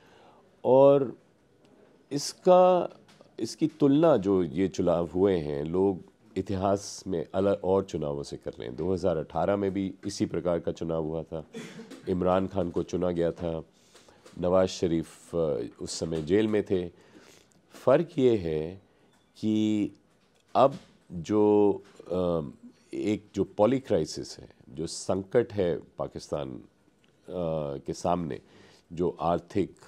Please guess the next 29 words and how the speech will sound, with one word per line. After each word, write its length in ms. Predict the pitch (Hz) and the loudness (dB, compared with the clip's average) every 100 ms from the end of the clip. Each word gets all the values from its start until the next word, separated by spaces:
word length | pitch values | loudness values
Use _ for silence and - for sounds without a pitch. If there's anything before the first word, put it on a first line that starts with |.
| - - | -20 -6
और, 340 | 80 80 78 | -2 0 0
अ, 760 | 69 73 69 65 62 - - 76 | -4 -6 -4 -4 -8 -12 -16 -6
राजनीतिक 680 | 80 80 76 90 - 90 - - | -4 -2 -4 -6 -2 -4 -6 -12
और 360 | 73 76 71 65 _ | -6 -4 -4 -8 _
सुरक्षा 480 | - 95 90 90 - | -8 -2 -2 -2 -8
का 180 | 71 - - | -10 -12 -16
मिल, 460 | 73 85 104 104 90 - - | -10 0 0 0 -4 -12 -6
मिलजुल 420 | 90 104 92 87 | -4 -2 -2 -4
के 140 | 73 | -4
जो 140 | 78 73 | -8 -6
संकट, 360 | 73 69 - - - _ - | -8 -8 -10 -12 -18 _ -18
संकट 440 | 69 87 71 80 | -12 -12 -10 -12
खड़ा 240 | - 73 73 | -12 -12 -8
हुआ 180 | 65 62 | -8 -12
है, 40 | - _ - - - - - _ _ _ | -18 _ -20 -20 -20 -20 -20 _ _ _
तो 360 | - - 98 151 | -18 -14 -2 0
उस 140 | 156 - _ _ - | 0 -6 _ _ -4
प्रकार 280 | 107 107 | 2 4
का 140 | 95 107 | 4 -2
संकट 420 | - 92 101 82 | -2 -4 -4 -4
नहीं 280 | 82 95 101 | 2 2 2
था 220 | - 67 - | -2 -12 -14
तब। 120 | - _ _ _ _ _ _ - | -18 _ _ _ _ _ _ -16
दूसरा, 600 | 80 95 147 - 160 175 | -6 -2 -2 0 2 2
जो 600 | 156 98 123 127 127 113 - _ | 2 2 6 6 6 2 -4 _
लोगों 400 | 90 92 107 127 | -2 0 2 2
में 260 | 131 127 110 - _ _ _ | 2 0 -2 -6 _ _ _
आक्रोश 580 | - 87 - 104 104 - | -6 -6 -2 0 0 -4
है, 560 | - 92 92 95 90 | -6 -2 2 2 0